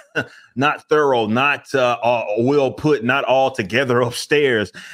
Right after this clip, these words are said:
uh, and whatnot, because let's say if you are in, you have a trajectory, let's say in your own individual,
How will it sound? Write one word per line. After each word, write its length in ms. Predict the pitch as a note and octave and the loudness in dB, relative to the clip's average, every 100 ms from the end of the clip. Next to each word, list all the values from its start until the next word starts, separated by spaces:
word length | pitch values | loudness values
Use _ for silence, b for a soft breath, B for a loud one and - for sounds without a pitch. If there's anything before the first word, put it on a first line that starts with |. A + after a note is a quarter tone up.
| B | B
uh, 120 | - A#2 | -4 -2
and 180 | A#2+ A#2+ | -2 0
whatnot, 440 | D3 C3 B2 A#2 | 0 0 -2 -2
because 440 | A#2 - B2 A2 G#2 | -4 -2 -2 -2 -2
let's 260 | A#2+ B2+ | -2 -2
say 180 | C#3 B2 | 0 0
if 120 | G2 | 0
you 180 | B2 C3 | 0 2
are 180 | A#2 A2+ | 2 0
in, 300 | A#2+ B2 A#2 | -2 -2 0
you 160 | A#2+ | 0
have 280 | B2+ B2 A2 - | 0 -2 -2 -6
a 100 | A2+ | -6
trajectory, 640 | A2 F2 A#2+ C3 A#2 A2 | -6 -4 -4 -4 -4 -2
let's 220 | A2 - | -4 -2
say 180 | A#2 G#2+ | -4 -2
in 80 | G#2+ | -2
your 140 | A2 | 0
own 220 | A#2 A2+ | 0 0
individual, 760 | A2 G2 A2 G2 G2 F#2+ F2+ | -2 -2 -2 -4 -6 -4 -6